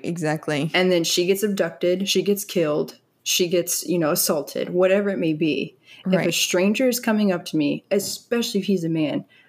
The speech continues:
Speaker 2: I don't care if he's dressed to the nines, I don't care if it's the opposite of that.
Speaker 1: Right.
Speaker 2: I'm, I'm trying to remove myself from that situation as quickly and as efficiently as I can. That,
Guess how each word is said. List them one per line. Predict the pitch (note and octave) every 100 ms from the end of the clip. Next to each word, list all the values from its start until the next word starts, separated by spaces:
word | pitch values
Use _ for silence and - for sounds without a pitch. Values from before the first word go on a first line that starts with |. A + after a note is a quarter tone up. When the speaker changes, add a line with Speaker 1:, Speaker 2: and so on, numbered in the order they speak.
| _
Speaker 2:
I | F3
don't | G#3 A3+
care | A3 G#3+
if | G3+ -
he's | - G3 F3
dressed | F3 F#3+ G#3
to |
the | A3+
nines, | G3+ E3 D#3 D#3 -
I | E3
don't | E3+
care | E3+ E3+ D#3+
if | - D#3+ D#3+
it's | D#3+
the | -
opposite | E3+ E3 E3 E3 D3+
of | C#3+
that. | D3 D#3+ F#3
Speaker 1:
Right. | E3 D#3 - _ _ E3+
Speaker 2:
I'm, | F3 F#3 F#3+ -
I'm | E3+ G3
trying | G#3 - G3+ G#3
to | G#3 A3
remove | F3 E3 D#3+
myself | F3+ F3 F3+ E3+
from | D#3+
that | D#3+
situation | D#3 E3+ G3 E3 D3+ - D#3+ E3+ - - _ -
as | D#3+
quickly | - F3+ F#3+ G3+
and | F#3
as | F3
efficiently | D#3+ D#3+ - - F#3+
as | F3
I | D3
can. | - C3+ - D#3+ _ _
That, | F#3+ A3